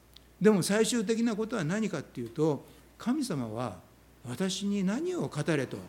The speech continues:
言われているのかっていうことをやっぱり私は祈らずにはおれないということです。もう聖書はただの本ではない。もうまさに私たちの人生をもう左右する神の言葉であるっ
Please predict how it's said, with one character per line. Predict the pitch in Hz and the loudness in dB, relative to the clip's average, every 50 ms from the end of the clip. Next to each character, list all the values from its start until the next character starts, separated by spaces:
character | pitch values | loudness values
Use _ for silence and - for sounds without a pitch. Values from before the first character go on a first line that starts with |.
| - - - - - - - | -18 -20 -20 -20 -16 -8 -4
言 | 147 151 | 0 2
わ | 151 151 | 2 2
れ | 151 151 | 2 2
て | 147 - | 2 2
い | 151 | 2
る | 160 175 | 2 2
の | 165 143 | 0 -2
か | - - 190 208 | -4 -4 -6 -6
っ | |
て | - - - 135 | -6 -4 -4 -4
い | |
う | 123 | -2
こ | 143 143 | -2 0
と | - 190 | 0 2
を | 156 | 0
や | 117 | 0
っ | 117 | 0
ぱ | - 214 | 0 0
り | 185 127 | 0 0
私 | 123 131 - 170 139 - 170 | 0 -2 -2 -4 -4 -2 0
は | 151 156 151 139 123 - - - - - - | 2 2 2 2 0 -4 -14 -18 -16 -8 -2
祈 | 160 156 156 160 160 | 2 4 4 6 6
ら | 160 160 165 | 6 4 4
ず | 160 175 | 4 2
に | 202 214 | 0 2
は | 220 160 113 98 - - - - - - - - - | 2 0 0 -2 -6 -14 -18 -20 -20 -20 -14 -6 -2
お | 139 | 2
れ | 151 170 170 | 4 6 6
な | 170 185 202 190 | 6 4 4 2
い | 131 107 - - - - - - - - - - - - - - - - - - | 0 -4 -8 -16 -20 -20 -20 -20 -20 -20 -20 -20 -20 -20 -20 -20 -20 -20 -10 -2
と | - 165 | 2 2
い | 156 | 4
う | 139 | 4
こ | 139 139 | 2 2
と | 143 160 123 | 0 0 -2
で | 110 87 | -2 -6
す。 | - - - - - - - - - - - - | -10 -12 -16 -18 -20 -20 -20 -20 -20 -16 -8 -2
も | 180 165 | 0 2
う | 156 | 4
聖 | - 226 220 | 6 6 6
書 | 202 - 165 | 6 6 0
は | 131 | 0
た | - 175 180 | 2 2 2
だ | 170 160 143 | 2 2 0
の | 131 117 | 0 -2
本 | - 156 160 147 | -2 -2 0 0
で | 139 123 | 0 -2
は | 110 101 | -4 -4
な | 98 110 143 156 | -4 -6 -6 -6
い。 | 120 - - - - - - - - - - - - - - - | -6 -8 -14 -20 -20 -20 -20 -20 -20 -20 -20 -20 -20 -20 -12 -4
も | - 165 151 | 0 0 2
う | |
ま | 127 139 185 | 2 2 0
さ | 190 220 196 | 0 0 0
に | 156 | 0
私 | 135 127 135 143 175 165 | 0 0 -2 -2 -2 -2
た | - 160 | -2 -4
ち | 135 - 143 | -4 -4 -4
の | 120 117 117 | -4 -4 -6
人 | 113 139 165 156 | -4 -2 -2 -2
生 | - - 127 113 | -2 -4 -6 -6
を | 107 113 127 131 104 90 - - - - - - | -4 -4 -4 -4 -4 -6 -12 -20 -20 -18 -10 -8
も | 147 135 | -6 -4
う | 117 | -4
左 | 110 - 175 202 262 262 | -4 -2 -2 -2 0 2
右 | 202 156 | 2 2
す | - - 180 175 | 0 0 -2 -2
る | 165 123 139 113 - - - - - - - - - - | -2 -2 -4 -4 -6 -8 -16 -20 -20 -20 -20 -20 -20 -10
神 | - - 196 208 214 | -2 2 4 6 6
の | 180 139 | 6 4
言 | 113 - 135 - 175 165 | 2 -2 -4 -4 -4 -4
葉 | 170 156 | -4 -4
で | 151 160 | -6 -6
あ | 165 190 269 | -6 -6 -4
る | 311 302 | -4 -4
っ | 262 | -4